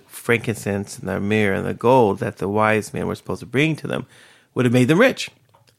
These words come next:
And they would have had, they could have afforded a better sacrifice.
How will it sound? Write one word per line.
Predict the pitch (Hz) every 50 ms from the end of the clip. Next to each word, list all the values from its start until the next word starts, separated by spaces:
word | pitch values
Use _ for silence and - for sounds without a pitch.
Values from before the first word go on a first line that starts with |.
| _ _ _ _ _ _ _ _ -
And | - 123 120 120 120 117
they | 120
would | 120 120 120
have | 120 107 110 110 110 107 - -
had, | 117 113 110 -
they | - 117 117
could | 113 - 123 120
have | 113 110
afforded | 110 110 - - 131 147 165 175 143 120 117
a | 113
better | 107 113 117 113 113
sacrifice. | - - 113 - - 117 - - - - - - -